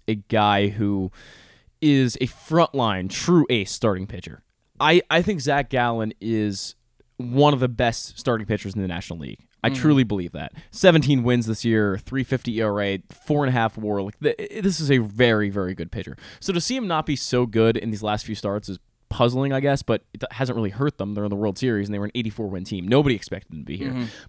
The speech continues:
Speaker 1: But it's the, it's the guys that you don't expect maybe as much to contribute. Alek Thomas, another two hits last night. There's been just a, the lineup is not really a, a big name lineup. There's not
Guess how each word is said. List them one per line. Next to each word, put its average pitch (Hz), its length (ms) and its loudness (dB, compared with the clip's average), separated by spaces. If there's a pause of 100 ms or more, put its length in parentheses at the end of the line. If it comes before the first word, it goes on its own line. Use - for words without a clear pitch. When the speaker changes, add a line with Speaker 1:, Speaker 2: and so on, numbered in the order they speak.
Speaker 1:
But 190 120 2
it's 175 120 -2
the, 170 260 2
it's 170 140 -4
the 170 100 -2
guys 180 400 0
that 143 160 4
you 120 120 0
don't 127 380 2
expect - 380 -2
maybe 107 200 -2
as 101 120 -4
much 104 220 -4
to 110 40 -6
contribute. 98 460 -2
Alek 123 240 0
Thomas, 113 420 -4
another 101 200 -4
two 107 160 -2
hits 104 180 -4
last 85 220 -8
night. 76 180 -10 (280)
There's 135 180 -2
been 165 480 -2 (600)
just 208 320 0
a, 147 280 -2
the 208 120 2
lineup 269 340 2
is 151 120 0
not 202 220 -4
really 170 260 4
a, 123 140 6 (380)
a 104 60 -4
big 139 280 6
name 117 200 2
lineup. 92 360 -6
There's 139 180 2
not 233 240 2